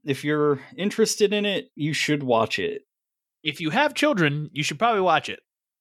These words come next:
Speaker 2: It's a nice little show that blends, uh, adultness with childness.
Speaker 1: Yeah, that's true.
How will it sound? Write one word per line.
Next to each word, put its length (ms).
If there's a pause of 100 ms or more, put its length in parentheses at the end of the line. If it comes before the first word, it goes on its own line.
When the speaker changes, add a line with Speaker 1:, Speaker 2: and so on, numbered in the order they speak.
(840)
Speaker 2:
It's 120
a 40
nice 280
little 140
show 320
that 240
blends, 640
uh, 320
adultness 1160
with 240 (280)
childness. 760 (1700)
Speaker 1:
Yeah, 160
that's 260
true. 360